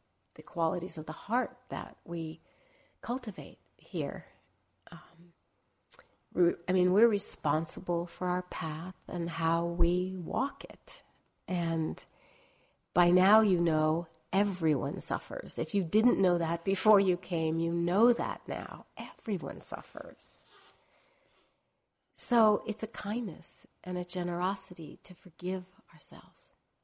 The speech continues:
for mistakes and shortcomings with a compassionate heart.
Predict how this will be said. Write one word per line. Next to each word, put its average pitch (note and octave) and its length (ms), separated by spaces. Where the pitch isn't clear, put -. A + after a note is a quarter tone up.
for - 160
mistakes E3 720
and D#3+ 100
shortcomings - 840
with F#3 200
a F#3 40
compassionate F#3 840
heart. - 360